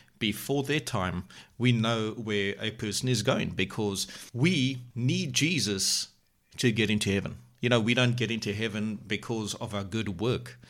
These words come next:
You know, we don't get into heaven by bribes.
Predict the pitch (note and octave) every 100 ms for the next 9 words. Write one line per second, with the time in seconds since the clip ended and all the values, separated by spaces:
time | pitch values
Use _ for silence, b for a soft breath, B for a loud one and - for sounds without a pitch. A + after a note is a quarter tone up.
0 | B B B G2+ F#2+ G#2+ G#2+ A2 A#2 A2
1 | A2 G#2+ G#2+ G2+ G#2 G#2 G#2 G#2 B B
2 | B - G#2 G2 F#2+ G2 A#2 F2 C#2 -
3 | -